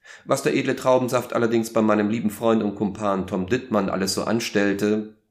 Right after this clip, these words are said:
sobald er sein zartes Näslein an den Rand des opalen Zwieselglases führte, um ein paar Atemzüge des göttlichen Nektars durch seinen Riechkolben zu leiten,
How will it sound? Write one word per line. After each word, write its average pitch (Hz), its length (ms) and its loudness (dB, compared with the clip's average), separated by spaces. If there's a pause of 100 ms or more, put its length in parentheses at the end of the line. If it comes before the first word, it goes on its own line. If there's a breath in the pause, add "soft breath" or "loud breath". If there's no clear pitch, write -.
(120)
sobald - 420 -6
er 87 340 -6
sein - 280 -10
zartes 87 500 -4
Näslein 92 560 0
an 80 100 -6
den 90 120 -6
Rand 98 380 -4
des - 160 -8
opalen 110 420 -6
Zwieselglases 95 840 -6
führte, 98 480 -4 (280 loud breath)
um 135 120 -2
ein 131 120 -2
paar 120 240 -6
Atemzüge 113 600 -6
des 107 160 -6
göttlichen 120 420 -8
Nektars 95 420 -8
durch 87 240 -8
seinen 87 280 -2
Riechkolben 90 580 -2
zu 90 100 -4
leiten, 104 460 0